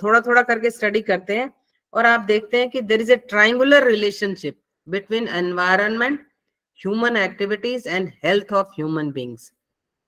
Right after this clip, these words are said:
क्योंकि environment अगर शुद्ध होगा तो health हमारी better होगी, Environment अगर शुद्ध नहीं होगा तो हमारी health अच्छी नहीं होगी, तो हम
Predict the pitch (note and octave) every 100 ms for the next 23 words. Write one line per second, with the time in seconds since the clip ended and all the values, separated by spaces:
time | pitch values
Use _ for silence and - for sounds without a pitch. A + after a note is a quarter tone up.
0 | _ - A3+ C4+ B3 G3 G3+ G3+ G#3+ A#3
1 | B3 A#3 A3+ A3 G#3 A#3 G#3+ G#3 G3+ A3
2 | A#3 A3+ _ _ _ _ - E3+ A#2 D#3+
3 | F#3+ G3 G3 G3 F#3+ F#3 F#3+ F#3 F3 F3
4 | F3 _ _ _ _ E3 G3 G3 G3+ G#3
5 | A3 A3+ A3 G#3 G#3+ G#3 A3 G3+ G3+ G#3
6 | G#3 G3 G3+ G3 E3+ D#3+ D3+ D3 E3 F#3
7 | G3 F#3+ G3+ G3 F#3+ F#3+ F#3+ F#3 F#3+ F#3
8 | A3+